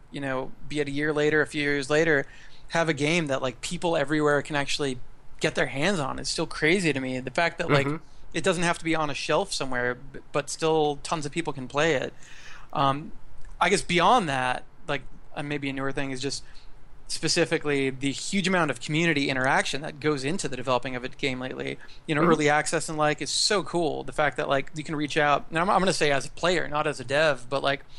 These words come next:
Speaker 1: the fact that if I love a game early in development, I can reach out, chat with someone, and then maybe, like, have a meaningful impact on the game is, like, the coolest thing in the world still.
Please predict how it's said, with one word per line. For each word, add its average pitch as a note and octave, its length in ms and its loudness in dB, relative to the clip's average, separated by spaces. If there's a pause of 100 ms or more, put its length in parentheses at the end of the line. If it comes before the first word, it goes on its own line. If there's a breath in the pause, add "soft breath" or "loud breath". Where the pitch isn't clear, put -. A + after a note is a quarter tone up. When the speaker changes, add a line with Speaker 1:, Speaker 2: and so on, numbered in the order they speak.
(260 loud breath)
Speaker 1:
the E3+ 80 -2
fact E3 220 2
that D#3 140 2
if C#3+ 100 -2
I F3 80 4
love D3+ 260 2
a C#3+ 60 -4
game D3 340 0
early D3 180 0
in C#3 60 -4
development, C#3+ 360 2
I C3+ 40 0
can D3+ 140 -6
reach D3+ 200 -2
out, D3 220 2
chat - 260 0
with D#3 120 -8
someone, D3 400 -4 (440 loud breath)
and D#3+ 120 0
then D#3 120 0
maybe, D3+ 280 2
like, C#3 260 -2 (160)
have F3 240 2
a E3+ 60 2
meaningful D#3 400 -2
impact D#3 420 -2
on C#3+ 80 -2
the C3+ 80 -6
game C#3+ 340 -2
is, C3 220 -10
like, - 140 -10
the - 60 -8
coolest E3+ 360 -2
thing D3+ 140 -2
in C3 40 -8
the B2+ 80 -8
world D#3 280 2
still. D3 340 -6